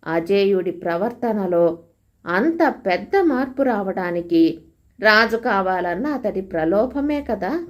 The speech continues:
కారణం. అతడెన్నోసార్లు విజయుడి దుష్ప్రవర్తన క్షమించాడు కదా. తనకు హాని తలపెట్టి అరణ్యానికి వచ్చిన వాణ్ణి అతి సునాయాసంగా బంధించాడు.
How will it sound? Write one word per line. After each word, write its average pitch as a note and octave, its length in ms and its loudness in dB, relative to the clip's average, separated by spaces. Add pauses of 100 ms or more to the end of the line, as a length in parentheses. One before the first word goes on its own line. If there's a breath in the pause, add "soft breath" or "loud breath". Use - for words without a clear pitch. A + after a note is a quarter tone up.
(120)
కారణం. E3+ 560 -2 (720)
అతడెన్నోసార్లు D4 1040 2
విజయుడి C4 640 2
దుష్ప్రవర్తన B3 920 -4
క్షమించాడు B3+ 760 -2
కదా. G3 460 -2 (720)
తనకు A3 300 4
హాని A3 360 0
తలపెట్టి G3+ 600 0
అరణ్యానికి C4 640 0
వచ్చిన G#3 380 -2
వాణ్ణి F3+ 580 -2 (460)
అతి F#4+ 320 4
సునాయాసంగా B3 1080 -2
బంధించాడు. F#3+ 840 -2